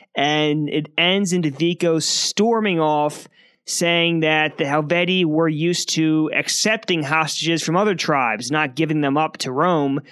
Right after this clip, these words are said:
and that Caesar's terms that he were demanding were unacceptable. And so he storms off, and the peace talks are over. So that's where we pick up again this week.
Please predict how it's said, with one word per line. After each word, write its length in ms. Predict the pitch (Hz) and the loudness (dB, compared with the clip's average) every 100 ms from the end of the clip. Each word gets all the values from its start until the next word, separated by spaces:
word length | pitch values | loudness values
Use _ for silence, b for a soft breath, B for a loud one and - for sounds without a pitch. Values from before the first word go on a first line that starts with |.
| B B B - | B B B -2
and 200 | 135 151 | 0 2
that 380 | 151 147 - - | 2 0 -4 -6
Caesar's 460 | - 196 175 165 | -2 0 0 -2
terms 400 | - 175 180 165 | -2 0 0 0
that 100 | 151 | -2
he 100 | 143 | 0
were 120 | 165 | 0
demanding 520 | 156 147 156 160 156 147 | 0 0 0 2 2 2
were 240 | 147 143 | 0 0
unacceptable. 1000 | 156 175 156 - 180 175 131 110 107 - b b b b b - | 0 0 0 0 -2 -2 -6 -6 -8 -12 b b b b b -8
And 220 | 127 135 | -4 -4
so 420 | - 147 147 143 | 0 0 2 0
he 200 | 139 175 | 0 -2
storms 560 | 190 - 185 185 180 160 | 0 0 0 0 0 2
off, 400 | 170 170 180 - | 2 2 0 -2
and 180 | 131 143 | -2 0
the 80 | 131 | -2
peace 360 | - - 185 - | -4 -4 -2 -2
talks 460 | - 160 156 - | 0 0 0 -2
are 320 | - 143 131 | -2 0 0
over. 480 | - 170 170 135 107 | 0 0 0 -2 -4
So 180 | - - | -6 -4
that's 160 | 143 156 | -2 -2
where 60 | |
we 100 | 151 | -2
pick 360 | 139 - 170 - | -2 -4 -6 -4
up 220 | - 156 147 | -2 -2 -2
again 480 | 139 143 139 135 131 b _ | 0 0 0 -2 -4 b _
this 380 | 131 143 165 - | -4 -2 0 -2
week. 460 | 127 107 - - | -4 -4 -8 -20